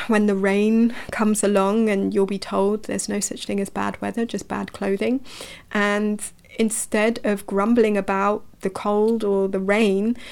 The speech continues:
instead they make their inside spaces really coozily, really cozy. And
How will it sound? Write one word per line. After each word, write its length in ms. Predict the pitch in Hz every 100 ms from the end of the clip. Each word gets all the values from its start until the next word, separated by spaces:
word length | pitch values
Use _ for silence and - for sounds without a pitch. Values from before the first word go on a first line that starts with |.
| - - -
instead 440 | 208 - 247 254
they 140 | 226 208
make 280 | 208 214
their 200 | 220 208 -
inside 520 | 269 269 - 196 190
spaces 600 | - 190 180 - 196 196
really 320 | 208 214 220
coozily, 720 | - 262 277 233 180 175 185
really 200 | 196 202
cozy. 640 | 202 226 233 214 180 185 190
And 360 | 196 196 196